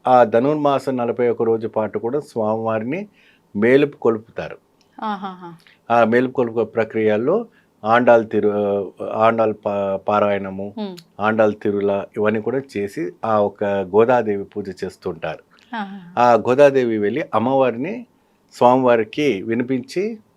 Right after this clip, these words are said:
Speaker 1: పాడుతుందట.
Speaker 2: హ్మ్, హ్మ్, హ్మ్.
Speaker 1: అందుకే ఇది చాలా అద్భుతంగా మీరు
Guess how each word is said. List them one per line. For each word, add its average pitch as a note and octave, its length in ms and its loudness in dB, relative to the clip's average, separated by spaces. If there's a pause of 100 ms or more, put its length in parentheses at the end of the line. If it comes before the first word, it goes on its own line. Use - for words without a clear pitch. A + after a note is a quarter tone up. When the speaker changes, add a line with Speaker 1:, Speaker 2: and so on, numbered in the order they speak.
(360)
Speaker 1:
పాడుతుందట. A2 800 0
Speaker 2:
హ్మ్, - 420 -12
హ్మ్, G3+ 140 -6
హ్మ్. F3+ 280 -10
Speaker 1:
అందుకే C3+ 240 -2
ఇది A2 140 -8
చాలా - 580 -10
అద్భుతంగా A2+ 680 -4
మీరు G2 480 -4